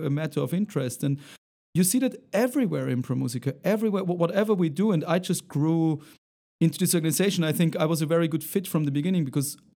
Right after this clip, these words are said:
I, you know, I, I, I think there are, you know, uh, people with, you know, uh, d-, different, different talents out there and so, but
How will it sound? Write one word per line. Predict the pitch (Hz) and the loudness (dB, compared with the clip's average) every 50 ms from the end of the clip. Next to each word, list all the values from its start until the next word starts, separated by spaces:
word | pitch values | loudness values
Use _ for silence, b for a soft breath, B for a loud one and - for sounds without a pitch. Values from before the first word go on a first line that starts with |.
| _ _ - | _ _ -2
I, | 139 139 143 143 139 139 139 139 139 139 B B B - _ _ _ _ _ _ _ _ _ _ _ _ - | 0 0 0 0 0 0 0 0 -2 -2 B B B -20 _ _ _ _ _ _ _ _ _ _ _ _ 0
you | 165 | 2
know, | 160 151 147 | 2 4 4
I, | 147 - | 2 0
I, | - 175 175 170 175 - - 190 190 | -2 -4 -6 -8 -8 -6 -4 -2 -2
I | |
think | 185 185 202 175 143 - | 0 0 0 0 0 2
there | 156 147 147 | 2 2 4
are, | 143 143 139 139 139 143 | 4 4 4 4 2 2
you | 160 151 | 0 0
know, | 147 139 135 135 135 131 - - | 0 0 0 0 -2 -4 -6 -8
uh, | 175 165 156 | -10 -8 -8
people | 143 - 160 160 151 143 139 | -4 -2 -2 -2 -2 -2 -2
with, | 127 139 139 - - - 165 | -2 -2 -2 -4 -6 -8 -4
you | 151 143 | -2 -2
know, | 139 135 131 127 | 0 0 -2 -4
uh, | 120 - - - 143 135 151 143 139 143 151 151 151 151 | -4 -6 -8 -8 -8 -8 -8 -10 -10 -10 -10 -8 -8 -8
d-, | 139 160 147 139 - - | -6 -6 -6 -8 -6 -4
different, | - 147 143 - 151 143 139 135 139 - | -4 -4 -2 -2 0 0 0 0 -2 -4
different | 147 143 - 143 131 127 | -4 -2 0 0 -2 -2
talents | - 143 143 143 151 147 139 151 | 0 -2 0 0 0 -2 -2 -2
out | 147 139 127 | -4 -4 -4
there | - 143 135 | -2 -2 -2
and | 139 135 135 - | 0 -2 -2 -2
so, | - 147 156 151 | -2 -2 -2 0
but | 135 131 B | -2 -4 B